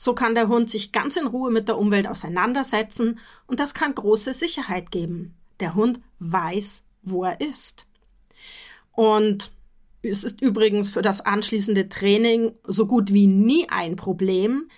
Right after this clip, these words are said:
wenn von diesen Erkundungsrunden bereits Spuren von den zukünftigen Zielpersonen im Trailgebiet liegen. Und wenn es mal eine Aufgabe gibt, wo man ausnahmsweise mal ein cleanes, ähm, Trailgebiet braucht,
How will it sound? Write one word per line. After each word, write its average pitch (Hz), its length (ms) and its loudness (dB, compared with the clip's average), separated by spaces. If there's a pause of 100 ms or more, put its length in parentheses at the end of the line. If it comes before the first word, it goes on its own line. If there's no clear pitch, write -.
(220)
wenn 214 440 2
von 220 260 0
diesen 214 280 0
Erkundungsrunden 202 1000 0
bereits 220 360 -2
Spuren 233 720 0 (180)
von 220 280 0
den 202 420 2
zukünftigen 226 640 -2
Zielpersonen 208 800 0
im 208 160 -2
Trailgebiet 208 640 -4
liegen. 175 520 -4
Und 196 320 2 (340)
wenn 214 380 -2
es - 160 -2
mal 202 180 2
eine 196 320 0
Aufgabe 196 440 -2
gibt, 202 360 -2 (140)
wo 190 100 0
man 180 220 0
ausnahmsweise 208 640 -2
mal 196 280 2
ein 185 320 -6
cleanes, 240 720 -2
ähm, 180 440 -4 (240)
Trailgebiet 196 580 0
braucht, 185 400 0